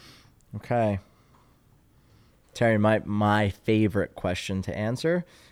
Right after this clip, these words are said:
Uh, at Fabster N Y C. "Hey guys, the logo on my tights is coming undone. If I wash them, it might come off. If I iron 'em,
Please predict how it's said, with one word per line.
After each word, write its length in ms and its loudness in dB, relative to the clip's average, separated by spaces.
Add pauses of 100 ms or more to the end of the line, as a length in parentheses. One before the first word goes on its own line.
(320)
Uh, 240 2
at 320 -2
Fabster 560 2
N 140 2
Y 140 2
C. 480 4 (500)
"Hey 140 0
guys, 600 2
the 100 0
logo 500 4
on 220 0
my 140 0
tights 600 -2
is 120 -6
coming 320 -2
undone. 440 -2 (1040)
If 120 -10
I 80 2
wash 380 2
them, 220 0
it 60 -4
might 180 -6
come 180 -4
off. 340 -2
If 140 -12
I 240 -4
iron 240 2
'em, 240 -2